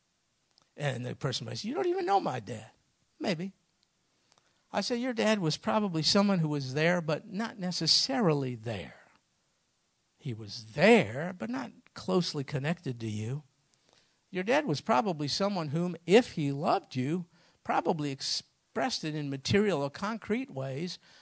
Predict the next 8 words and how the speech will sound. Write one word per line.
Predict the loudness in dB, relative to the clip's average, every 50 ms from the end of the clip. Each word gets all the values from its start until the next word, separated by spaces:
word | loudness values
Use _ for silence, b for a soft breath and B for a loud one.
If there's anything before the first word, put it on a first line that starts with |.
| B 2
but | 4 4 4 4
not | 2 2 2 2 0 -4 -8 -12 -6 -2
with | -2 0 0 2
hugs, | 2 2 2 2 0 -2 -6 -10 -12 -14 _ _ _ _ _ _ _ _ _ _ _ _ _ _ _ -6
and | -6 -4 -4
probably | -2 0 2 2 2 2 0 0 2 2
never | 4 2 2 2 2 2
said, | 2 2 4 6 6 6 4 4 2 0 -2